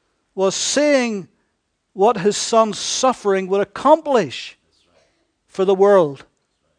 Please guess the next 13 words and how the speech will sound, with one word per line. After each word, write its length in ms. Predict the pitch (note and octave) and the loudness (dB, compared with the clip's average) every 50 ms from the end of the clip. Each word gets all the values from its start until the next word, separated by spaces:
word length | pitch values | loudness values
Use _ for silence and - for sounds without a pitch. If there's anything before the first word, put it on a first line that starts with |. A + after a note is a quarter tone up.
| _ | _
for 220 | _ - - E3 D#3+ | _ -12 -8 -8 -6
you 480 | D#3+ E3 G#3 A3+ A#3 G#3 F3+ F3 A#3 - | -4 -4 -2 0 0 0 0 0 -2 -8
and 180 | D#4 B3 D#3+ | -12 -12 -8
me 160 | E3 F3+ F3+ E3 | -6 -6 -6 -6
specifically. 840 | - - - - F#3+ - - A#3+ A3 - A#3+ A3 - E3 B2+ G#2+ _ F#2+ F#2 _ _ _ _ _ _ _ _ _ _ _ _ _ _ _ _ _ _ _ _ _ _ | -8 -10 -12 -12 -12 -8 -8 -8 -8 -8 -12 -12 -12 -14 -16 -16 _ _ _ _ _ _ _ _ _ _ _ _ _ _ _ _ _ _ _ _ _ _ _ _ _
That's 560 | B2+ C3 G3 B3+ D4+ E4 D#4 A3+ - - - | -2 2 4 6 6 4 2 0 -4 -8 -4
what 200 | B3 A#3+ A3 - | -2 -2 -2 -2
satisfied 880 | - - - - G#3+ G#3 G3+ G3+ F3+ - - - G3+ F#3 F3+ F3 E3 C#3 | -8 -8 -2 0 0 0 0 0 -2 -4 -6 -4 -2 -2 0 -2 -2 -6
him. 240 | C#3+ C#3+ B2+ A2+ G2+ _ _ _ _ _ | -8 -10 -12 -14 -18 _ _ _ _ _
That's 540 | D3 D#3 A#3 C4+ D4+ D#4 C#4 G#3+ - - - | 2 4 6 6 6 4 2 -2 -8 -4 -2
what 320 | A#3 A3+ A3 A3 _ _ | -2 -2 -2 -4 _ _
pleased 580 | - - - G#3 G#3+ B3+ C#4+ C#4+ B3+ - - - | -20 -6 -2 0 0 2 2 0 -2 -4 -4 -4
him. 340 | G3+ F#3 D#3 A#2+ G#2+ - | -4 -2 -4 -4 -10 -18